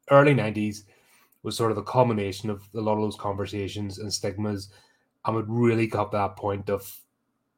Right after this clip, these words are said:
before the millennium, and then, like, there was a new mindset, and they're playing it out as if, like, mid eighties. You know, this may as well be nineteen eighty-six where they're talking about stuff. Now, I know America's a bit behind this thinking.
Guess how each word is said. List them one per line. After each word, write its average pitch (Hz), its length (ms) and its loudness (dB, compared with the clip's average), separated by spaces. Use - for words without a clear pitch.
before 123 300 6
the 113 60 4
millennium, 104 680 0
and 120 120 2
then, 110 260 -2
like, 117 140 0
there 117 80 2
was 110 120 0
a 113 40 0
new 127 180 4
mindset, 107 540 2
and 110 160 -2
they're 110 80 -2
playing 123 260 0
it 117 60 0
out 101 80 -2
as 104 140 -6
if, 110 160 -4
like, 107 180 -4
mid 110 220 -2
eighties. 104 200 -4
You 113 60 -4
know, 120 140 2
this 143 300 4
may 117 140 0
as 104 120 0
well 101 140 2
be 101 100 -2
nineteen 104 420 -4
eighty-six 101 480 -4
where 104 140 0
they're 101 160 -4
talking 104 240 -4
about 120 140 2
stuff. 127 260 0
Now, 107 220 2
I - 40 -6
know 123 120 6
America's 104 400 2
a 95 40 -10
bit 104 120 -4
behind 104 280 -4
this 98 140 -6
thinking. 107 440 -4